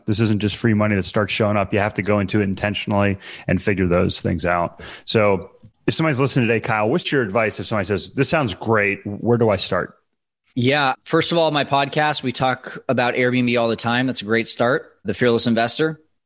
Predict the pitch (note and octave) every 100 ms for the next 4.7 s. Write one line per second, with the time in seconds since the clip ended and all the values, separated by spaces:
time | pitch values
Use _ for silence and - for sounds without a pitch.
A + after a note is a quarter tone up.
0 | _ A#2 A#2 A#2+ A#2 B2+ A#2 A#2 G#2 A2+
1 | - A2 A2+ A#2 A#2+ A#2 A#2 - A2 G#2
2 | G#2+ - A2+ A2+ A2 A2 A2+ - _ _
3 | - A2+ A2 G#2 A2 - A2+ A2+ G#2+ G#2+
4 | A2 G#2 A2 G#2 A2 A#2+